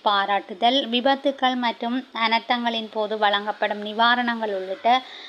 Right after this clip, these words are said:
ஜனாதிபதி நிதியத்தினால் செயற்படுத்தப்படும் அனைத்து சேவைகளும்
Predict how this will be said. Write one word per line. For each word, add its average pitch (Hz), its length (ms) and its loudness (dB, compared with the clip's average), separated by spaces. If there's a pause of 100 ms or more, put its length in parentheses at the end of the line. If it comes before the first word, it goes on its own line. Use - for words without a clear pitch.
(160)
ஜனாதிபதி 294 680 2
நிதியத்தினால் 226 800 -4
செயற்படுத்தப்படும் 220 880 0 (240)
அனைத்து 240 460 0
சேவைகளும் 214 680 -4